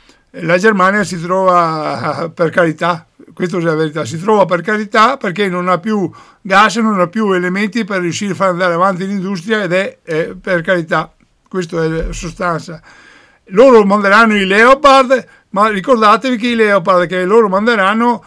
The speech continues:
signif-, significa che non avranno più nessun sistema di, di difesa per la Germania.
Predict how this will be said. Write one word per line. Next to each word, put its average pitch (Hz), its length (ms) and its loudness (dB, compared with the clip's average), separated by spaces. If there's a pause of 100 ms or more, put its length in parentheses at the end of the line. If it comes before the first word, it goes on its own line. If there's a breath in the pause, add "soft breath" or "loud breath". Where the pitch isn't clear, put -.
(140 soft breath)
signif-, 208 500 -4
significa 185 680 -2
che 214 360 0 (380 soft breath)
non 180 180 0
avranno 208 380 4
più 214 180 -2
nessun 208 280 -2
sistema 196 440 -4
di, 185 160 -4 (160)
di 185 160 -6
difesa 214 680 -2
per 196 200 0
la 185 440 -2 (100)
Germania. 175 800 -2